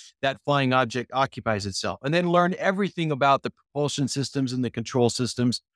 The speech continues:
right? That's an important side. But you've gotta really know your stuff because, frankly, the flying of the drone thing is becoming a commoditized skill. So you've gotta be better than just a drone pilot. And the, and the only advice I could say is, is understand how to fly the drone, but also understand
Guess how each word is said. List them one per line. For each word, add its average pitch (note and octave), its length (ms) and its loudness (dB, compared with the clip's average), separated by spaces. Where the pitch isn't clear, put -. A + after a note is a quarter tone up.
right? C#3+ 280 0
That's E3+ 260 0
an D#3+ 80 -2
important C3+ 400 -6
side. A#2+ 340 0
But - 160 -10
you've C3+ 160 -2
gotta G3 300 4
really D#3 760 2
know D3+ 240 2
your C3 160 -2
stuff B2+ 500 -2
because, C#3 380 -2
frankly, F3 360 2
the D3 140 2
flying G#3 480 2
of E3+ 100 -6
the D3 60 -2
drone D#3 360 2
thing C#3+ 180 -2
is C3 120 -4
becoming C#3+ 440 -2
a A2 60 -6
commoditized B2+ 760 -2
skill. G#2+ 420 -4
So - 120 -6
you've E3 200 0
gotta F3+ 240 4
be D#3+ 120 -4
better E3 360 0
than D3+ 200 -6
just D3+ 200 -4
a C#3 60 -4
drone C3 320 -2
pilot. A#2+ 400 0
And B2 140 0
the, A#2+ 100 -8
and C3 140 -2
the A#2 100 0
only D#3+ 260 0
advice C#3 320 2
I C3+ 60 -4
could A#2+ 140 -8
say B2 240 -2
is, G#2+ 200 -6
is D3 140 -2
understand D3+ 560 -2
how C#3 60 0
to C3 80 -2
fly C#3 180 0
the C3 80 -4
drone, C#3 300 0
but C3+ 140 -4
also D3+ 440 -2
understand C#3+ 640 -2